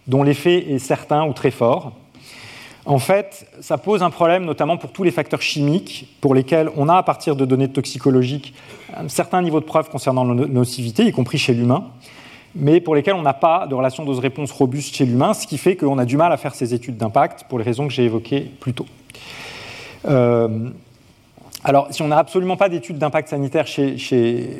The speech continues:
l'humain, c'est pas facile, euh, d'avancer, même s'il y a certains qui essayent de transposer les relations dose-réponse de l'animal à l'humain. Euh, une approche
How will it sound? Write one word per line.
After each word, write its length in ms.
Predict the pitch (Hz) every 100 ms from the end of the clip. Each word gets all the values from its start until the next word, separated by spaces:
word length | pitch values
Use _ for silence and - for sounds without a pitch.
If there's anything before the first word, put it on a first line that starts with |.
| - 135 127 147
l'humain, 540 | 156 151 135 143 160
c'est 140 | 143
pas 80 | 156
facile, 440 | 151 143 - 156 123
euh, 380 | 110 104 110
d'avancer, 500 | 110 113 120 117 139
même 180 | 127 104
s'il 240 | 98 - 113
y 80 |
a 60 | 98
certains 300 | - 120 127
qui 140 | 120
essayent 160 | 113 120
de 80 | 101
transposer 540 | - 131 127 113 120
les 60 | 110
relations 300 | 104 104 117
dose-réponse 480 | 104 107 101 120 113
de 80 |
l'animal 360 | 107 110 110 113
à 40 |
l'humain. 360 | 104 113 147 208 - - - - - - - - - - - 143
Euh, 440 | 135 120 117 131 - - _ _ _ _ _ _ _ _ -
une 160 | 190
approche 640 | 214 208 185 214 233 - -